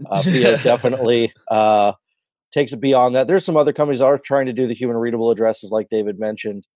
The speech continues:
Speaker 1: but this is really, uh, addressing more than just the complications of sending things, but really adding these more features and a service layer, like you mentioned.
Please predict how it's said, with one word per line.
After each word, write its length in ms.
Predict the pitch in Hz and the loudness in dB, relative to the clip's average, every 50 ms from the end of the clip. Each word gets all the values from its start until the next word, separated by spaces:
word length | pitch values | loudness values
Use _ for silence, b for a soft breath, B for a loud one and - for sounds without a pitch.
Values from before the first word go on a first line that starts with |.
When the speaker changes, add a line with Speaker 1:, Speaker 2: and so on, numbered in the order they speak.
| _ _ _ _ _ - | _ _ _ _ _ -8
Speaker 1:
but 140 | 104 104 92 | -6 -4 -4
this 180 | 135 127 - | -4 -6 -6
is 140 | 135 120 - | -8 -12 -10
really, 540 | 104 113 123 120 120 120 117 117 117 117 - | -4 -2 2 2 4 4 2 0 -2 -4 -2
uh, 200 | - 104 104 104 98 | -2 -2 -2 0 -2
addressing 460 | 107 98 - 131 131 - - 113 107 | -2 0 0 0 0 0 -4 -10 -6
more 260 | 107 107 113 117 117 | -2 0 2 2 2
than 180 | 104 110 107 98 | 0 -2 -6 -6
just 400 | 92 107 107 104 101 - - _ _ _ _ _ _ _ _ _ | -4 -2 -2 -2 -2 -4 -10 _ _ _ _ _ _ _ _ _
the 80 | - 117 | -14 -8
complications 720 | - 127 120 107 101 120 - - 120 123 - - 113 101 | -4 -2 -2 -2 -4 -6 -8 -6 -6 -6 -6 -8 -10 -10
of 80 | 95 - | -10 -8
sending 380 | - - 127 120 120 123 113 - | -4 -2 -2 -2 -2 -6 -8 -8
things, 280 | - 107 104 98 101 98 _ - | -6 -6 -6 -8 -10 -14 _ -6
but 180 | 104 101 101 _ _ _ _ _ _ | -6 -6 -6 _ _ _ _ _ _
really 280 | - 127 147 143 135 120 | -4 -2 0 0 0 0
adding 240 | 117 120 120 123 120 | 0 -2 -2 -4 -6
these 160 | 120 113 - | -6 -8 -6
more 180 | 110 110 110 | -4 -6 -4
features 440 | 98 - 117 113 - 120 113 107 98 | -4 -4 -6 -6 -4 -4 -4 -4 -4
and 120 | 101 90 - | -6 -8 -8
a 120 | - 107 | -8 -8
service 420 | 107 - - 123 120 120 120 - - | -8 -6 -4 -2 -2 -2 -4 -6 -6
layer, 200 | 107 104 104 104 | -6 -4 -2 -2
like 200 | 104 101 101 92 - | -2 -4 -4 -6 -10
you 80 | 107 | -10
mentioned. 460 | 98 107 107 110 110 - 101 92 92 | -8 -8 -8 -8 -8 -12 -14 -16 -16